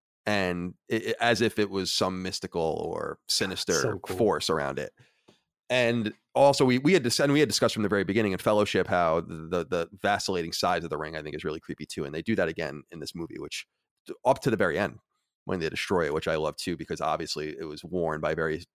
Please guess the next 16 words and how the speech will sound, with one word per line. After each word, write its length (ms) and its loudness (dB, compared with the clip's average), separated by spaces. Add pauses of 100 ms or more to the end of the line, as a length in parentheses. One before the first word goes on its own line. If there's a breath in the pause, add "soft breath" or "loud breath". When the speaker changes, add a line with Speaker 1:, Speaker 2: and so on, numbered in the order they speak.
Speaker 1:
various 300 0
people 340 -6
that 200 -2 (600)
wouldn't 260 2
have 80 0
had 80 4
the 80 -2
same 220 2
ring 160 0
size. 300 0
So 320 4 (500)
Speaker 2:
Sure, 360 -2 (120)
Speaker 1:
I, 80 4
Speaker 2:
sure. 200 4
Speaker 1:
I 180 6
like, 300 4